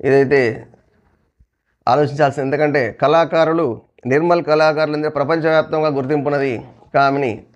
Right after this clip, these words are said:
కళాకారులకు ప్రోత్సాహం లేదు, వాళ్ళు ఎదురు చూస్తున్నారు. కాబట్టి ప్రభుత్వం వారు వీరిని కళ ప్రోత్సహించాల్సిన అవసరం ఎంతైనా ఉంది. ఇప్పుడు ఏదైతే మీరు బతుకమ్మ చీరలు, చీరలు అని చెప్పేసి ఇంతకుముందు గత ప్రభుత్వం బతుకమ్మ చీరలు నేతలకు ఏదైతే సహకారం అందించారో ఆ రకంగా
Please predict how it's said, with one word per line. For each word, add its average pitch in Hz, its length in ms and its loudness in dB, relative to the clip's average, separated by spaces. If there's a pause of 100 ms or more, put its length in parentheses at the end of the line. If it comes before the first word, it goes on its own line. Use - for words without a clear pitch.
(160)
కళాకారులకు 139 640 0
ప్రోత్సాహం 135 460 -2 (120)
లేదు, 127 180 -2 (600)
వాళ్ళు 131 320 0 (680)
ఎదురు 151 200 2
చూస్తున్నారు. 117 480 -2 (720)
కాబట్టి 123 280 2
ప్రభుత్వం 143 460 2
వారు 147 240 2 (760)
వీరిని 139 280 -2
కళ 139 200 0 (400)
ప్రోత్సహించాల్సిన 135 600 -2
అవసరం 139 240 -2
ఎంతైనా 139 260 0
ఉంది. 139 220 -2 (580)
ఇప్పుడు 127 180 0
ఏదైతే 151 180 4
మీరు 143 200 2
బతుకమ్మ 151 300 0
చీరలు, 151 320 0 (140)
చీరలు 147 260 2
అని 147 160 2
చెప్పేసి 135 280 -4
ఇంతకుముందు 139 340 -2
గత 127 240 -2
ప్రభుత్వం 143 400 2
బతుకమ్మ 147 360 0
చీరలు 139 200 2
నేతలకు 143 360 2
ఏదైతే 131 220 -2
సహకారం 139 320 2
అందించారో 135 460 -2 (200)
ఆ 131 120 2
రకంగా 135 380 2